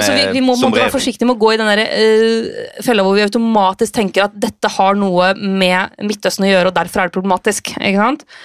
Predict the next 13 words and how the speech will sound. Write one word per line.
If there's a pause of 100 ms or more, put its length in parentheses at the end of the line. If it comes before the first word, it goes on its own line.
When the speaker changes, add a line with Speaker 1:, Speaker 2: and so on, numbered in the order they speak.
(460)
Speaker 1:
Så
ting
nummer
to (100)
er
jo
selvfølgelig
den (180)
plassen,
liksom, (260)
politikken
får
også